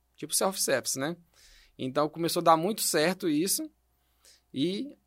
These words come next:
ao ponto que a gente voltou pra Imperatriz, eu trabalhava em Araguaí, e voltava todo dia. <clears throat> Só que eu tinha uma coisa dentro de mim, porque tudo que eu faço,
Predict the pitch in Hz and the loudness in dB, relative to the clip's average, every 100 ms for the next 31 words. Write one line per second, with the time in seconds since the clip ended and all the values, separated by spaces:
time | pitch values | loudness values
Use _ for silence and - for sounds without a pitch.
0 | _ - 147 147 160 170 170 147 185 190 | _ -2 -2 0 -4 -4 -4 -4 -4 -4
1 | 185 185 180 180 175 151 170 170 147 147 | -4 0 4 2 2 0 2 4 4 6
2 | 143 147 170 175 143 135 - - 151 156 | 4 4 8 6 6 -4 -6 -2 0 0
3 | 165 190 208 170 165 190 214 151 151 190 | 2 4 4 4 2 -2 -2 0 4 4
4 | - - 165 151 _ - - - - 202 | 2 -12 -12 -12 _ -20 -20 -8 -2 0
5 | 233 240 220 214 196 226 208 185 262 226 | 0 0 2 0 0 -4 -4 -4 -2 0
6 | 190 185 - _ _ _ _ _ _ - | -2 -6 -20 _ _ _ _ _ _ -10
7 | 160 165 269 247 262 208 185 190 196 - | -6 -4 -4 0 2 2 6 6 6 2
8 | - | -8